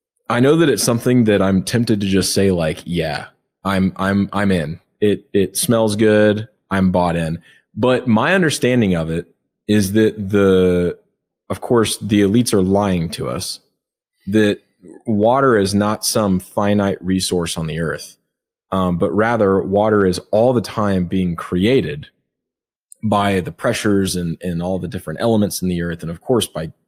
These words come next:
God's sovereign hand over all those things. And so we get new springs popping up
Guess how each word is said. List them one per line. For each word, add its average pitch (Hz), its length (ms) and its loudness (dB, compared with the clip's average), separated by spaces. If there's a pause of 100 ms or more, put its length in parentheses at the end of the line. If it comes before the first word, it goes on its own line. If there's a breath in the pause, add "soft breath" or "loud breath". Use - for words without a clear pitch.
God's 92 260 -4
sovereign 85 420 -6 (220 soft breath)
hand 160 260 0
over 78 180 -4
all - 120 -6
those - 180 -14
things. - 260 -12 (380)
And 117 140 0
so 120 100 2
we 113 140 4
get 127 360 0
new 143 360 4
springs 113 680 0
popping 98 420 -2
up 87 220 -6